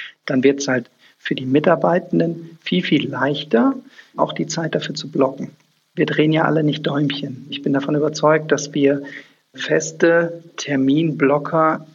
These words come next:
in unserem wöchentlichen Kalender brauchen, um uns mit Weiterbildung auseinanderzusetzen.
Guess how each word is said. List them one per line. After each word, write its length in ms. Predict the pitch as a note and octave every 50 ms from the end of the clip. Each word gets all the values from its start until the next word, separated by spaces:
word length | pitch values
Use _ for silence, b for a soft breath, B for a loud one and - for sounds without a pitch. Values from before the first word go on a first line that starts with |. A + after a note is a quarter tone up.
| _ _ -
in 180 | D3+ D3+ E3+ D#3+
unserem 560 | D#3+ E3+ D#3 C#3+ D3+ D#3+ C3+ C#3 C3+ B2+ C3
wöchentlichen 500 | D3 - - - D3 C#3 C#3 - C#3+ C#3
Kalender 500 | - C#3 B2 C#3 C3+ C3+ C3+ C3 C3+ B2+
brauchen, 680 | - - - B2+ C#3 C#3+ - - D#3 C#3+ C#3 C#3+ - - _
um 400 | - D3+ D3 D3+ D#3+ D#3+ D#3+ - - - _
uns 320 | - D#3+ C#3+ C#3 - - -
mit 120 | C#3 -
Weiterbildung 540 | D3 C#3 C#3 - D3 - D3 C#3+ C3+ C#3 C#3+
auseinanderzusetzen. 920 | - - - C#3+ C#3 C#3+ - - - - - - D3+ - - - -